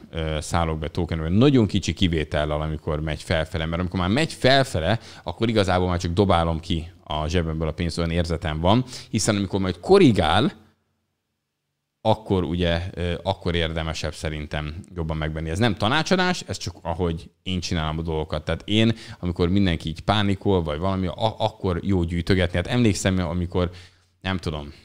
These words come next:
mondok példát, ö, kicsik, termék, például a dot. Amikor tavaly kijött a dot júliusban, én tudom, hogy egy dollár hatvanon vettem a, a dot to-, ö, tokenjeimet. Senki nem foglalkozott még vele.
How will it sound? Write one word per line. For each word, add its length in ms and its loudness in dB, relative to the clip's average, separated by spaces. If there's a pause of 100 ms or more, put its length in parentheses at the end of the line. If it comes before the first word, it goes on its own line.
(220)
mondok 340 -8
példát, 520 -8 (360)
ö, 360 -4
kicsik, 440 -6 (140)
termék, 380 -2
például 320 2
a 40 2
dot. 300 0 (280)
Amikor 340 -2
tavaly 360 6
kijött 300 2
a 40 -2
dot 360 4
júliusban, 920 6
én 140 -2
tudom, 280 4
hogy 280 2 (100)
egy 180 0
dollár 320 2
hatvanon 460 -2
vettem 480 -4 (120)
a, 80 -6
a 240 -2
dot 260 -2
to-, 160 -4
ö, 120 -2
tokenjeimet. 800 -4
Senki 360 4
nem 120 4
foglalkozott 600 -2
még 160 -8
vele. 240 -2